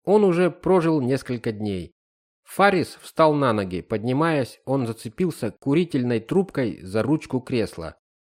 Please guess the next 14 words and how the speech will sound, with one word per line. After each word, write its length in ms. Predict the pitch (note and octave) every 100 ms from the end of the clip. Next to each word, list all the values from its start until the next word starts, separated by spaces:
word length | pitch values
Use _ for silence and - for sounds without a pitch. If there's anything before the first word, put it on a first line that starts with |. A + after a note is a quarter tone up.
| _ _
Она 300 | G#2+ D#3 F3+
не 140 | F3+
упала, 420 | E3 - B2 G2+
а 200 | - -
просто 540 | - - F3+ - D3 -
исчезла, 680 | B2+ - - G2 F2 D#2+ D2+ _ _ -
а 100 | G#2+
в 60 |
следующий 560 | - G#3 F3+ E3 - B2+
момент 500 | A2+ C3 F#3+ F3 - -
уже 220 | G2+ A2+
лежала 400 | G#2 G2+ B2+ A2+
на 120 | A2+
полу. 460 | - G2 E2 D2+